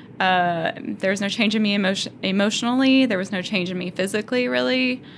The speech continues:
Uh, maybe I got a little stronger, a little more flexible, but, like, I still wasn't really connecting with my body. Sure, it was fun, and I liked moving in that way, but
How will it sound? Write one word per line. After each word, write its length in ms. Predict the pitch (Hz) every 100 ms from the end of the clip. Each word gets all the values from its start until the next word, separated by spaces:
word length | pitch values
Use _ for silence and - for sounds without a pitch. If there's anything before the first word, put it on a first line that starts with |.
| - - - - -
Uh, 120 | -
maybe 320 | 196 185 190
I 80 | 190
got 160 | 190
a 20 | 190
little 200 | 185 190
stronger, 580 | 185 185 185 196 190
a 100 | 185
little 160 | 196 185
more 140 | 180
flexible, 560 | 185 175 170 - 202 202
but, 240 | 180 170
like, 260 | 185 170 -
I 60 | 220
still 300 | - 262 240
wasn't 300 | 214 220 -
really 260 | 190 180
connecting 680 | 180 202 190 180 - 170 175
with 240 | 175 170
my 160 | - 180
body. 460 | - - - - -
Sure, 260 | - 226
it 100 | 196
was 140 | 196 -
fun, 320 | 156 135 185
and 140 | 190
I 100 | 190
liked 300 | 185 185 -
moving 400 | 185 175 170 165
in 180 | - 170
that 180 | 170 -
way, 320 | 120 101 196 - - - -
but 280 | 190 170